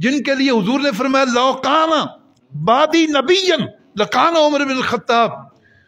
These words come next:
इसका मतलब क्या है कि मेरे बाद अगर किसी सीने पे वही उतरती तो फारूक आजम का सीना <coughs> इतना रोशन है,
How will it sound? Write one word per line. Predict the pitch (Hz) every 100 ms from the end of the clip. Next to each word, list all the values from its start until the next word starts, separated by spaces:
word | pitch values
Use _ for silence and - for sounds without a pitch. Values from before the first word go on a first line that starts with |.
| _ _ _ _ -
इसका | 247 277
मतलब | 269 262 254
क्या | 254 240 214
है | 208 254 - _ _ _ _ _ _ _ _ -
कि | 190
मेरे | 185 226 247
बाद | 240 240 240 240 208 - _ _ _
अगर | 214 214 269
किसी | - 233 254 233
सीने | 226 226 240 240
पे | 226
वही | 208 226 247
उतरती | 165 196 170 240 254 254 - _ _ _
तो | 208
फारूक | - 190 220 240 233
आजम | 202 220 240
का | - 196
सीना | - 208 214 226 233 - _ 302
<coughs> | - - - -
इतना | 233 240 240 214
रोशन | 180 196 220 247
है, | 190 175 -